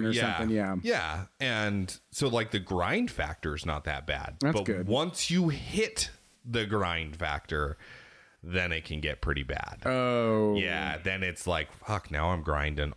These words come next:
Speaker 2: all the time," because there are certain items that are rare drops,
Speaker 1: Mm.
Speaker 2: and you need, like, ten of them.
Speaker 1: Uh, okay.
Speaker 2: So you would have to play through this level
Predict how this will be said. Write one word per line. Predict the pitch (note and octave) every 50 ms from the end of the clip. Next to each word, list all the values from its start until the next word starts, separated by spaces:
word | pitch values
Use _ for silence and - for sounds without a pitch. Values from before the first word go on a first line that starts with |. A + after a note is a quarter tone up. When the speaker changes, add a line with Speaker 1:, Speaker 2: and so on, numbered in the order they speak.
| _ -
Speaker 2:
all | - E2 E2 D#2 D2+ D2
the | D2 C#2+
time," | - - F#2 F2+ E2+ D2+ D2
because | E2 E2 - F#2+ F2
there | F2 F2 E2+ E2
are | E2
certain | - - - G#2+ G2 E2+ F2 D#2+
items | D2+ D2 F2+ G#2 A#2 A#2+ G#2 F2 E2 D#2 D#2 D2+ D2+ D2+ - - - -
that | G2+ G2 F#2+ D#2+ D#2 D#2
are | D#2 D2+ D2+ D2+ D2+ D2 D2 D#2 - _ _ _ _ _ _ _ _ _ _ - - G#2 G2+ - _ _ _ _ _ - F#2
rare | G2+ G#2 G2 F#2 F2+ E2+
drops, | D#2+ D#2 E2 D#2 D2 C#2 - - - - - - -
Speaker 1:
Mm. | C#3 C3 C3 C3 C3 B2+ B2 A#2+ A#2 G#2+
Speaker 2:
and | G#2+ A2 G#2+
you | G2+ G2
need, | F#2+ F2+ F2 E2+ E2 D#2 D#2+
like, | D#2 D2+ D2+ C#2+ - - - _ _ -
ten | - - - G2 F2 D2+ C#2+
of | C2+ C2+ -
them. | - C#2 C2+ B1+ D#2+ F2+ F#2+
Speaker 1:
Uh, | - A#2+ A2 G#2+ G2+ G2 F2+ F#2
okay. | A2 G#2 - A2 G2 F#2 F2+ F#2
Speaker 2:
So | F2+ - A#2
you | G2+ F#2+ F#2 F#2+ G2
would | G2 F2+
have | F2 F2+ F#2 F2 -
to | F2
play | - - F#2+ F2+ E2+
through | - - F#2 F2
this | E2 F2 E2 - -
level | F2+ F2 D#2+ E2 E2 D#2+ D#2 D#2 D2+ -